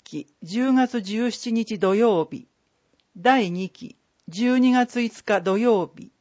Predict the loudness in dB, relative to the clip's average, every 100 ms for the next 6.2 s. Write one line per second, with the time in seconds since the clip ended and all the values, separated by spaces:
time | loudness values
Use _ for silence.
0 | _ _ _ _ _ _ _ _ -2 4
1 | 6 4 2 0 -2 _ _ _ _ _
2 | 2 2 0 _ -6 0 0 0 -4 -6
3 | -6 -6 _ -2 0 0 0 -2 -6 _
4 | _ _ _ 2 2 4 4 2 -2 -2
5 | 0 -2 -4 -6 -6 -8 -8 -8 -10 -12
6 | _